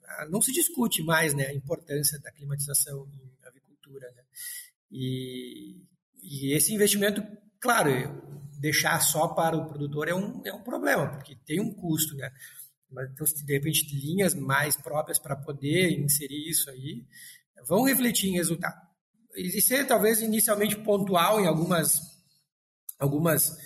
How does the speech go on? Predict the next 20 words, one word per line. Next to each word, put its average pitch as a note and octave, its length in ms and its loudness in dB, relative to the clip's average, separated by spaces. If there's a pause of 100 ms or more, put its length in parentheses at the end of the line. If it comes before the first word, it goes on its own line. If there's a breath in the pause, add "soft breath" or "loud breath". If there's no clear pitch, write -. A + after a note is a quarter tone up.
(400 loud breath)
eh, D3 140 -6
categorias F3 720 2
animais, D#3 540 0
aí C#3+ 300 0
eu C#3 80 2
vou D3+ 100 2
insistir F3 360 2
que F#3+ 80 0
a D3 60 2
lactação C#3+ 580 -2
ali, D3+ 100 0
a D#3 40 0
maternidade D3+ 600 0
é - 20 4
fundamental. D3 840 2 (1200 loud breath)
Talvez F#3+ 320 6
eu G#3 80 4
vá F#3+ 140 6
insistir G3 440 2
que F#3 240 4